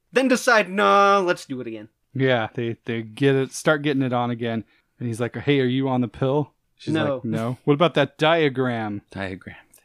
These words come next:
Speaker 3: thing. <laughs> Diaphragm, no. And no sponges either.
Speaker 2: Yep. "Oh, no. No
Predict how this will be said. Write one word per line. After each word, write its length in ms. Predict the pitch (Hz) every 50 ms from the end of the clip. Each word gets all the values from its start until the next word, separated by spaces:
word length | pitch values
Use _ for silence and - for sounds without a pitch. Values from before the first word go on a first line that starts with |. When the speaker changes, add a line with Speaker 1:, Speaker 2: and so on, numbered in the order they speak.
| _ _ - - - -
Speaker 3:
thing. 120 | 175 - -
<laughs> 60 | -
Diaphragm, 640 | 139 156 165 170 156 - _ 120 104 90 117 113
no. 320 | 123 147 151 135 110 98 95
And 200 | 104 104 104 107
no 160 | 120 156 160
sponges 600 | 147 - - _ 165 165 165 143 123 120 110 120
either. 300 | 135 135 131 110 98 95 _ _ _ _ _ _ - 160
Speaker 2:
Yep. 320 | 123 117 120 123 - _ _ _ _ - - -
"Oh, 200 | 113 135 147 156
no. 240 | 170 170 170 165
No 60 | 151